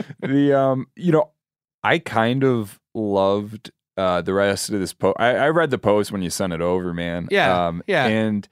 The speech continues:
Speaker 2: You wanna finish
Speaker 1: you
Speaker 2: it?
Speaker 1: know
Speaker 2: You wanna, you wanna, you wanna bring it home
Speaker 1: Could
Speaker 2: with
Speaker 1: I?
Speaker 2: Jer? Yes,
Speaker 1: Could I?
Speaker 2: by all means,
Speaker 1: All right.
Speaker 2: bring it home. Tell him what else Jer had to say.
Speaker 1: Okay. <laughs> He continues.
Speaker 2: <laughs>
Speaker 1: "If you have an interest in this canoe, go do your research,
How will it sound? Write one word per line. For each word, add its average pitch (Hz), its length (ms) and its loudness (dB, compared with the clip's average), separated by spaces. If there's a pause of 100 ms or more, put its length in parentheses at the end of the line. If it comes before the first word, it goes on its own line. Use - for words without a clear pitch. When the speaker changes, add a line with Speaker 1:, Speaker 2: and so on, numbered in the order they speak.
Speaker 2:
You 147 100 -2
wanna 165 160 0
finish 180 320 0
Speaker 1:
you 127 100 4
Speaker 2:
it? - 40 4
Speaker 1:
know - 80 -2 (220)
Speaker 2:
You 160 100 -2
wanna, 165 180 2
you 170 160 -2
wanna, 165 280 0
you 156 100 0
wanna 160 180 2
bring 165 180 -2
it 165 60 0
home 170 180 0
Speaker 1:
Could - 120 4
Speaker 2:
with 196 80 4
Speaker 1:
I? - 40 4 (200)
Speaker 2:
Jer? 208 40 -8 (560)
Yes, 160 300 2
Speaker 1:
Could 131 100 2
I? - 60 2
Speaker 2:
by 165 140 4
all 208 140 4
means, 175 280 0
Speaker 1:
All 143 60 6
right. 123 100 4
Speaker 2:
bring 202 160 2
it 202 80 0
home. 123 320 0 (340)
Tell 269 180 2
him 262 60 2
what 220 100 2
else 180 200 2
Jer 139 240 2
had 117 180 -2
to 104 60 -12
say. 92 320 -6 (520)
Speaker 1:
Okay. - 280 -4 (220)
<laughs> 170 320 2
He 156 120 -2
continues. 139 640 0 (480)
Speaker 2:
<laughs> - 480 -20
Speaker 1:
"If 151 260 0
you 226 160 0
have 254 220 0
an 175 120 -2
interest 147 540 -2
in 127 120 -2
this 131 200 -2
canoe, 101 540 -2 (560)
go 160 260 4
do 208 120 0
your 190 260 2
research, 135 600 -2